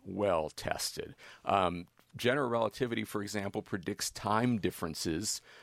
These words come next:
for objects at different heights in a gravitational field, and that has been tested right over at, uh, nist,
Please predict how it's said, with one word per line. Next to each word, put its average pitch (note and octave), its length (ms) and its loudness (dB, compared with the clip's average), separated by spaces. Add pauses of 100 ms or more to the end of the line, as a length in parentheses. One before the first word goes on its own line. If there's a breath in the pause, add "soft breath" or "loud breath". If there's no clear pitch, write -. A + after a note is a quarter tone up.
for F#2+ 400 0
objects F#2 480 0
at D#2 140 -8
different F#2+ 300 -2
heights - 440 0
in F2 80 0
a F2 40 -2
gravitational F2+ 840 0
field, A#2 440 2
and G2 160 -4
that B2 180 0
has A2 160 -4
been F#2+ 180 -6
tested G#2 420 -2
right F#2 200 2
over F#2 380 2
at, F2 140 2
uh, E2 200 4
nist, A2 460 -2